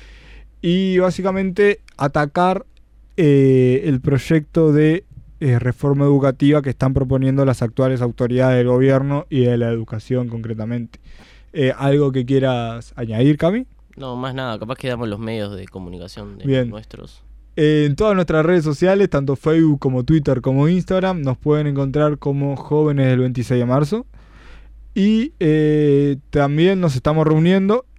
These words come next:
Speaker 1: este sábado no, pero el sábado que viene sí.
Speaker 2: Sí. <laughs>
Speaker 1: Eh, todos los sábados en Durazno once dieciocho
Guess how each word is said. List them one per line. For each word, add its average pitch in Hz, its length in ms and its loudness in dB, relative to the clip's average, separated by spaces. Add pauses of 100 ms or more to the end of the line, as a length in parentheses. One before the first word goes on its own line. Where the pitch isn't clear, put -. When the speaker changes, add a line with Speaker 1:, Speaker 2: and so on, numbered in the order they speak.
Speaker 1:
este 175 360 2
sábado 165 460 4
no, 196 380 2
pero 135 220 2
el 135 80 0
sábado 151 340 0
que 143 100 0
viene 160 280 4
sí. 175 180 -2
Speaker 2:
Sí. 202 320 -2
<laughs> - 40 -20 (280)
Speaker 1:
Eh, 139 920 2
todos 175 240 0
los 175 160 -2
sábados 190 640 -4
en 127 260 -2
Durazno 135 540 0
once 147 240 -2
dieciocho 151 800 2